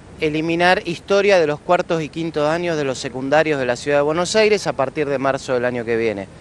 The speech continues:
Nosotros nos oponemos porque historia de cuarto y quinto año siempre es importante. En cuarto y quinto, en todos los años son importantes, pero en cuarto y quinto es historia argentina y americana. Eh, por eso el símbolo del Cabildo,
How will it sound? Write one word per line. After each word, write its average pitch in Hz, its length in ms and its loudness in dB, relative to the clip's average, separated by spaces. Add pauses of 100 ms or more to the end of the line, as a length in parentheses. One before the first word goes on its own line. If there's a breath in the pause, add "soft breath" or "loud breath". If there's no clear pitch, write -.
(600 loud breath)
Nosotros 170 340 0
nos 156 200 -2
oponemos 185 800 2 (400 loud breath)
porque 139 280 0
historia 165 440 4
de 139 80 4
cuarto 156 280 0
y 147 60 -4
quinto 156 380 0
año 170 320 4
siempre 175 400 -2
es 143 100 -8
importante. 170 800 0 (320 loud breath)
En 131 180 -4
cuarto 175 360 2
y 160 60 -4
quinto, 196 760 2
en 156 120 -6
todos 214 160 4
los 156 140 0
años 156 180 -2
son 147 100 -6
importantes, 151 400 0
pero 131 100 -4
en 131 60 -6
cuarto 170 260 0
y 165 60 -4
quinto 208 240 -2
es 165 140 -2
historia 180 440 2 (540 loud breath)
argentina 175 540 0
y 185 80 2
americana. 151 680 0 (760 loud breath)
Eh, 143 220 0
por 160 120 0
eso 185 160 -4
el 185 60 -4
símbolo 175 380 0
del 147 120 2
Cabildo, 151 640 2